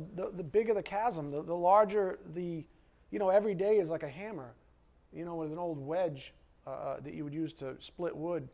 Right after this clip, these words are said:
It's like a hammer, and every day is just another whack on that wedge, and it fractures and fractures and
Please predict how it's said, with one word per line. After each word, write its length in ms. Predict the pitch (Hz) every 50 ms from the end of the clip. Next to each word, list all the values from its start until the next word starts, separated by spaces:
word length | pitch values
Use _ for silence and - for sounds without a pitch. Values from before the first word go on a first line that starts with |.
| - - - -
It's 140 | - 156 214
like 140 | 214 202 196
a 40 |
hammer, 360 | 175 160 196 220 220 208 175 147
and 100 | 151 160
every 220 | 185 190 214 208
day 180 | 185 208 220 202
is 120 | 175 147
just 180 | 156 156 - 160
another 240 | 156 165 175 165
whack 440 | 156 147 151 160 170 175 160 - - -
on 140 | 143 139 143
that 160 | 143 135 139
wedge, 280 | - 151 180 180 147 135
and 100 | 135 131
it 60 | -
fractures 600 | - - 151 156 156 156 - - 160 143 123 127
and 100 | 127 120 -
fractures 460 | - 160 156 156 - - 143 123 -
and 100 | 135